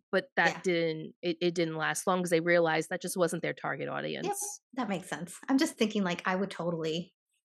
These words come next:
Speaker 2: be on the lookout for Anthropologie kid stuff. <laughs>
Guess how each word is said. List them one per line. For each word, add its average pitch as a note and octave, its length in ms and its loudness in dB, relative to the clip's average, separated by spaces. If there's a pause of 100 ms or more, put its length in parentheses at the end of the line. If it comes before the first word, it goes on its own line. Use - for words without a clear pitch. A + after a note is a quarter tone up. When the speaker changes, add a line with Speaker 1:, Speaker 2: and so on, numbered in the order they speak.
(140)
Speaker 2:
be F3+ 280 0
on E3+ 200 -4
the E3 60 -12
lookout F3 360 -8
for F3 440 -4
Anthropologie G#3 680 -4 (160)
kid - 160 -8
stuff. - 380 -8
<laughs> - 60 -8